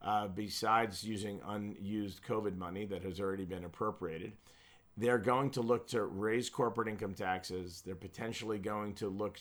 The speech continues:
to raise the capital gains tax. And things that are also been on the table is, you know, eliminating like-kind exchanges or putting limitations on like-kind exchanges. Um, we can get to whether or not I think that's going to happen, uh,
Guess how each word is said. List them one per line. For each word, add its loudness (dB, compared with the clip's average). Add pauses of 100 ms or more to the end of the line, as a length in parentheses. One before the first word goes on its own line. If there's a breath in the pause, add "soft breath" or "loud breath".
to 0 (340 soft breath)
raise 2
the -8
capital 0
gains -4
tax. -6 (360 soft breath)
And -4
things 0
that 2
are 4
also 0
been -2
on 0
the -4
table 0
is, -4 (300)
you -2
know, -6
eliminating 0
like-kind -2
exchanges -6
or -2
putting -4
limitations -6 (120)
on -8
like-kind -8
exchanges. -12 (380 loud breath)
Um, 2 (400 soft breath)
we 0
can 0
get 6
to 4
whether 6
or 2
not 6
I 4
think -4
that's -2
going 0
to -4
happen, 0 (140)
uh, -6